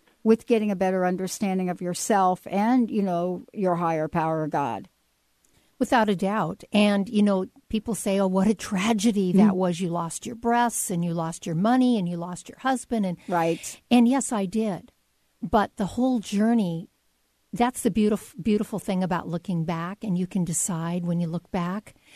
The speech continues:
Speaker 2: I see beauty. I see so much beauty there. I see so much love there.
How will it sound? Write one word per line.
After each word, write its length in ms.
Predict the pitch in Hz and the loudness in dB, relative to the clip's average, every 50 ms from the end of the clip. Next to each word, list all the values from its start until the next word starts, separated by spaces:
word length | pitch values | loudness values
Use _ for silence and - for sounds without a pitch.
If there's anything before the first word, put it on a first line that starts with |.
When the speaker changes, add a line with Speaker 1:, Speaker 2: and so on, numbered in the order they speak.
| - - - - - _ - | -20 -20 -20 -20 -10 _ 0
Speaker 2:
I 120 | 208 226 | 2 2
see 260 | 214 - - - 220 | 2 2 2 0 0
beauty. 540 | 190 156 185 175 180 180 180 180 156 160 - _ _ _ - | 0 2 2 2 2 2 0 -2 -4 -6 -10 _ _ _ -12
I 60 | 196 | -8
see 220 | 185 - - - - | -6 -6 -6 -6 -6
so 220 | - - - 226 | -4 0 2 2
much 260 | 220 233 226 - - | 2 2 0 -2 -4
beauty 320 | - 190 175 175 180 202 185 | -2 0 0 2 2 0 -2
there. 260 | - - 165 170 165 | -2 -4 -6 -6 -6
I 40 | 175 | -8
see 220 | 165 - - 214 170 | -6 -4 -4 -4 -4
so 560 | - - - - 220 202 208 202 202 208 - | -4 -2 0 4 4 6 6 4 2 0 0
much 420 | 185 180 180 190 185 180 - - 214 | 0 0 2 2 0 -2 -4 -6 -4
love 460 | 175 165 175 175 175 175 175 - 180 | -2 0 0 0 0 -2 -2 -4 -4
there. 320 | 165 165 165 165 165 165 | -2 -2 -2 -2 -6 -8